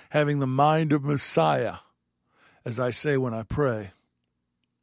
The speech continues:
has so many layers and so deep. It is a remnant mindset, born of trials and afflictions, which propel us closer to Him in intimacy,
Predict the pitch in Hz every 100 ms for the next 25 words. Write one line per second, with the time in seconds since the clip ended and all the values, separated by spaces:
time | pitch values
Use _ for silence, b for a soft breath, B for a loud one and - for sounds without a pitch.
0 | _ _ _ _ _ _ _ _ _ _
1 | _ - - - - - 165 156 147 127
2 | 135 135 123 110 127 107 - - 160 143
3 | 143 151 135 - B B - 156 139 151
4 | 160 147 135 160 170 151 127 113 - _
5 | _ 113 131 139 127 123 - - 117 80
6 | - - _ _ b b b - 156 170
7 | 147 117 160 156 147 139 120 101 131 123
8 | - 156 156 - 110 101 - - _ B
9 | B B 147 - - 156 - 165 175 151
10 | 131 - - 170 175 170 - 156 143 135
11 | 151 143 135 131 143 - 139 127 117 -
12 | 117